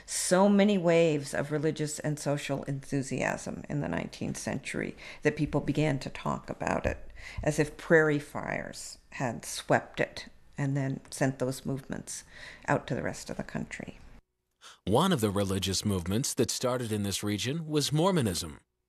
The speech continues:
Speaker 2: Years before he would become a famous leader in that religion, a local carpenter named Brigham Young helped construct the seminary's first building.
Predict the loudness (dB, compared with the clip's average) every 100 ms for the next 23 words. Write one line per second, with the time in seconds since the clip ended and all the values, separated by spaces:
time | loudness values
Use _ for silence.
0 | _ -18 -4 0 2 2 0 -2 2 4
1 | 4 2 0 0 0 2 2 2 0 0
2 | 0 -2 0 0 0 -2 -4 -6 -4 -4
3 | 0 2 2 0 -8 -2 2 4 4 2
4 | 2 2 2 0 0 -4 -4 0 2 2
5 | 2 4 4 2 2 0 -8 -12 2 2
6 | 2 2 2 2 0 0 -2 2 2 2
7 | 2 2 0 0 0 0 0 0 2 0
8 | -4